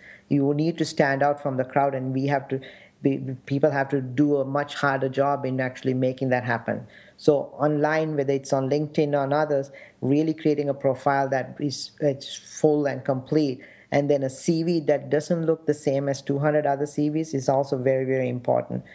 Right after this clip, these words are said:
So that's what, when we look at C Vs, what we remember, it stands out. That helps us because it's a way of you communicating your skills and your capacities,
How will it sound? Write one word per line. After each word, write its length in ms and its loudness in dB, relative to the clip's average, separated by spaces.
So 100 2
that's 220 2
what, 160 2
when 140 -2
we 120 0
look 260 2
at 120 0
C 200 0
Vs, 200 -4
what 180 4
we 80 0
remember, 640 0
it 160 -2
stands 420 0
out. 280 0
That 280 2
helps 340 -2
us 240 -10
because 220 0
it's 140 -6
a 60 6
way 160 2
of 160 -2
you 140 0
communicating 680 0
your 160 0
skills 440 0
and 80 -2
your 120 0
capacities, 760 -2